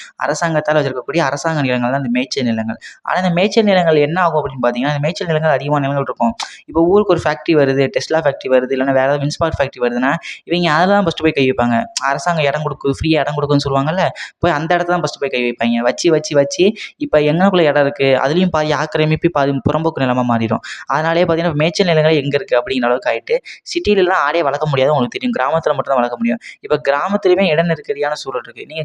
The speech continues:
கிராமத்துல எல்லா இடத்துலயும் போய் ஆடு மேய்ச்சிட முடியாது, ரைட்டுங்களா? குறிப்பிட்ட சமூகங்கள் இருப்பாங்க, அவன் காட்டுக்குள்ள விதைச்சிருப்பான், பருத்தியெல்லாம் போய் வா-, ஆடு வாய் வச்சிட்டுனா சண்டைக்காடாயிரும். அதனால இந்த மாதிரி பல விஷயங்கள் இருக்கு. அதனால ஆடு மேய்க்கிறதோ மாடு மேய்க்கிறதோ சாதாரண இல்ல, எல்லா இடத்துலயும் மேய்க்க முடியாது. அந்த மாதிரி மேய்ச்சல் நிலங்கள் எங்கள் உரிமை அப்படிங்கிறத பத்தியும்,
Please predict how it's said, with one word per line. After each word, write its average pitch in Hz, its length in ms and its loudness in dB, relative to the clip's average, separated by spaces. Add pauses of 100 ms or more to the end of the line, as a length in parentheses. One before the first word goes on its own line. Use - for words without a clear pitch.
கிராமத்துல 185 520 0
எல்லா 170 200 2
இடத்துலயும் 165 320 -4
போய் 139 120 2
ஆடு 131 140 -2
மேய்ச்சிட 120 280 -4
முடியாது, 113 220 -2 (500)
ரைட்டுங்களா? 135 340 -2 (100)
குறிப்பிட்ட 143 320 -4
சமூகங்கள் 135 300 0
இருப்பாங்க, 123 280 -2 (540)
அவன் 139 220 0
காட்டுக்குள்ள 143 420 0
விதைச்சிருப்பான், 135 640 0
பருத்தியெல்லாம் 143 460 -2
போய் 143 140 0
வா-, 123 220 2
ஆடு 139 200 0
வாய் 135 180 2
வச்சிட்டுனா 135 420 -6
சண்டைக்காடாயிரும். 139 680 -2 (340)
அதனால 135 200 0
இந்த 151 120 0
மாதிரி 156 180 -2
பல 143 180 0
விஷயங்கள் 165 360 -2
இருக்கு. 127 240 -8
அதனால 139 280 0 (540)
ஆடு 165 240 2
மேய்க்கிறதோ 156 400 -2
மாடு 147 180 0
மேய்க்கிறதோ 143 360 2
சாதாரண 139 400 0
இல்ல, 156 180 2
எல்லா 143 160 2
இடத்துலயும் 139 300 -2
மேய்க்க 127 220 -6
முடியாது. 117 260 -4
அந்த 135 120 -2
மாதிரி 160 160 -2 (100)
மேய்ச்சல் 175 380 0
நிலங்கள் 147 300 0
எங்கள் 127 180 -4
உரிமை 131 280 -8
அப்படிங்கிறத 127 360 -6
பத்தியும், 127 320 -10